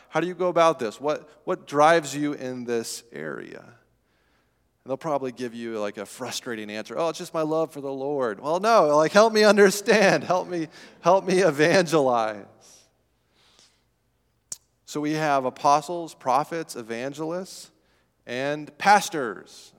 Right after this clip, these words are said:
I've also kind of put this under the bracket of shepherds and elders. So Jesus, he also gives the local church pastors. Now, the E S V, we're, we're reading in the N I V, and it calls them pastors, but the E S V does translate this shepherds.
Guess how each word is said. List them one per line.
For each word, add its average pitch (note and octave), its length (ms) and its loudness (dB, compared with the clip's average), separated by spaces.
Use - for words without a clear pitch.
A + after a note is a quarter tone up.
I've B2 140 -4
also C3 380 -2
kind B2 160 -10
of A2 120 -12
put - 140 -16
this B2+ 120 -10
under B2+ 160 -8
the A2+ 100 -8
bracket B2 440 -4
of G#2+ 240 -10
shepherds G#2+ 680 -8
and G2+ 120 -18
elders. G#2+ 720 -12
So E3+ 160 -4
Jesus, F#3 680 0
he E3 100 -8
also G3 220 0
gives D3+ 260 -4
the D3 120 -8
local B2+ 320 -6
church A#2+ 440 -12
pastors. - 720 -14
Now, C3 100 -16
the F3 140 -4
E A3+ 40 2
S A#3+ 180 4
V, G#3 220 -2
we're, F#3 240 -2
we're F3+ 120 2
reading G#3+ 320 0
in F3 140 0
the D#3 120 -6
N F3+ 140 0
I E3+ 160 6
V, D3 160 -2
and E3 100 -2
it D3 40 -4
calls D#3+ 320 -2
them C#3+ 120 -10
pastors, D3 520 -4
but D#3+ 100 -12
the C#3+ 220 -12
E G3+ 40 -2
S G#3 200 0
V E3+ 160 -12
does D3+ 280 0
translate C3+ 520 -8
this B2 300 -8
shepherds. - 840 -8